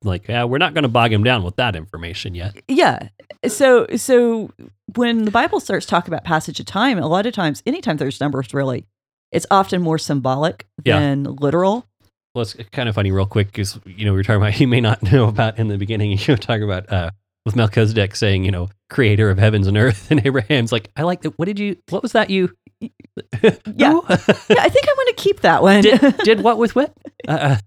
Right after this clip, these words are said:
Speaker 1: uh.
Speaker 2: <laughs> Well, and, and honestly, it really could have been, you know, I'm just kinda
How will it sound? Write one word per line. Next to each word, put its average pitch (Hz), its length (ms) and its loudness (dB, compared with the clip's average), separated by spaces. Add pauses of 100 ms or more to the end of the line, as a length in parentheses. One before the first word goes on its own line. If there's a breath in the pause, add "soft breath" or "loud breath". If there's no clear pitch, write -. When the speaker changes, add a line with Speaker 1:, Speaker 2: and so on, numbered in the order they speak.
(580)
Speaker 1:
uh. 208 60 2
Speaker 2:
<laughs> - 60 -2
Well, - 120 4
and, - 200 2
and 262 300 0 (240)
honestly, 185 840 0 (200)
it 240 240 0
really 208 400 0
could 254 260 -2
have 294 140 -2
been, 165 240 0
you 175 100 -2
know, 180 260 -2
I'm 190 100 -2
just 202 140 -8
kinda 180 220 -4